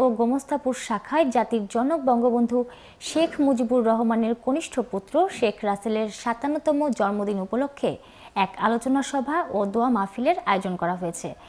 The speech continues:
সোমবার দুপুরে চাঁপাইনবাবগঞ্জ শাখা ও রহনপুর শাখায় এ আয়োজন করা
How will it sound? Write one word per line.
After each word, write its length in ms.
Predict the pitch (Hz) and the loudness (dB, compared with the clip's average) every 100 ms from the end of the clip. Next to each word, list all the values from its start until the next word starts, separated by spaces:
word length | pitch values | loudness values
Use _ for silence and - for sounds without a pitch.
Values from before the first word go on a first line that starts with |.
| - - - - | -20 -20 -12 0
সোমবার 280 | 339 370 320 | 8 8 8
দুপুরে 340 | 294 247 320 359 359 | 6 4 6 6 6
চাঁপাইনবাবগঞ্জ 720 | 262 240 247 240 240 233 226 226 - | 4 6 4 2 2 2 0 -2 -2
শাখা 380 | 208 - 277 302 - | -2 0 -2 -2 0
ও 80 | 190 214 208 | 0 2 2
রহনপুর 380 | 214 262 262 269 - | 0 -2 -2 -2 -2
শাখায় 380 | 277 269 220 151 - - 269 | -6 -2 -2 -4 -6 -2 0
এ 20 | 233 | 2
আয়োজন 300 | 180 180 262 359 | 2 0 -4 0
করা 180 | - 170 | 2 0